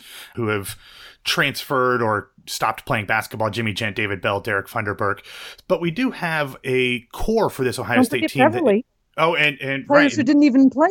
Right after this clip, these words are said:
Speaker 2: for Ohio State
Speaker 1: Right.
Speaker 2: who are
Speaker 1: Exactly.
Speaker 2: like, yeah.
Speaker 1: So, yeah, it's a, it's a roster that there are a lot of new names, but there is a core for this team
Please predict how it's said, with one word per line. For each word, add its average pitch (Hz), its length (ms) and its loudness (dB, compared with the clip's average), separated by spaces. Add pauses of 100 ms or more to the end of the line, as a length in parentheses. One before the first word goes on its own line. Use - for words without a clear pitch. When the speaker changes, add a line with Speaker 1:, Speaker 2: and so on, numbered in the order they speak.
Speaker 2:
for 208 160 4
Ohio 190 280 2
State 170 380 2
Speaker 1:
Right. - 100 -12 (140)
Speaker 2:
who 208 80 -2
are 214 140 4
Speaker 1:
Exactly. 202 380 4
Speaker 2:
like, - 20 4
yeah. - 840 -2 (200)
Speaker 1:
So, 202 160 -2
yeah, 165 200 0
it's 160 180 0
a, 135 100 -2
it's 175 80 -2
a 180 80 2
roster 165 600 -2
that 135 320 -2 (540)
there 190 140 0
are 202 60 0
a - 20 0
lot 233 180 -4
of 240 80 0
new 180 120 0
names, 117 320 -2
but - 140 -4
there 185 120 0
is 214 180 -2
a 269 60 -2
core 156 560 -2
for - 240 -6
this 127 240 -4
team 127 540 -2